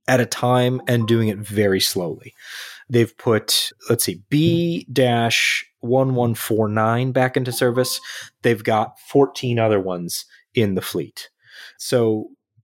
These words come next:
most of the other airlines in China have done the exact same thing, where they put a few back into service and they still have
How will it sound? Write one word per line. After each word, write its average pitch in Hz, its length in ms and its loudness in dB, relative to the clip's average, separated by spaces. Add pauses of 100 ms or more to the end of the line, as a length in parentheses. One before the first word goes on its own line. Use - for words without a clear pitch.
most 156 420 2
of 131 220 0
the 127 180 0
other 127 240 2
airlines 104 480 0
in 98 100 0
China 98 280 0
have 98 180 -4
done 104 160 2
the 98 120 -2
exact 107 400 0
same 95 220 -4
thing, 139 520 -2 (400)
where 101 280 2
they 95 300 2
put 127 220 -2
a 117 40 2
few 131 200 0
back 113 240 0
into 104 140 -4
service 92 460 0
and 98 140 0
they 92 60 2
still 90 240 0
have 87 360 -2